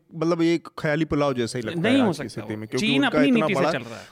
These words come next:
Speaker 1: उनकी, उनका इन्वेस्टमेंट देखिए, इकोनॉमिक जो, अ, इंटरेस्ट है पाकिस्तान में चीनियों का, उस लिहाज से वो, ये भारत अपनी तरफ से कितनी भी सिंसियर कोशिश कर ले,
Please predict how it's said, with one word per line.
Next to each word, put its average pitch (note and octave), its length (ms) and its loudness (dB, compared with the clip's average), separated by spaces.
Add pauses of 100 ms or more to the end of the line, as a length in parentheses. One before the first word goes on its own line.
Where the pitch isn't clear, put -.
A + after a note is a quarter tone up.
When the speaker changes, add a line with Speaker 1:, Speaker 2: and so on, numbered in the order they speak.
Speaker 1:
उनकी, D#3+ 320 0
उनका E3+ 460 -2
इन्वेस्टमेंट D#3 600 -4
देखिए, C3 380 -4
इकोनॉमिक B2+ 500 -2
जो, C3 300 0
अ, A#2+ 360 -4
इंटरेस्ट B2 520 -6
है A#2 80 -2
पाकिस्तान A2 520 -6
में A2 100 -8
चीनियों G#2 400 -10
का, G#2+ 140 -8
उस B2+ 260 -8
लिहाज D3+ 200 -4
से F3 140 -10
वो, F3 300 -4
ये D3 240 -4
भारत C3+ 580 -6
अपनी D3+ 260 -8
तरफ D3+ 240 -10
से D#3 100 -14
कितनी D3 300 -10
भी D#3 100 -2
सिंसियर C3 320 -8
कोशिश A#2+ 300 -6
कर A#2+ 180 -2
ले, C#3+ 140 -2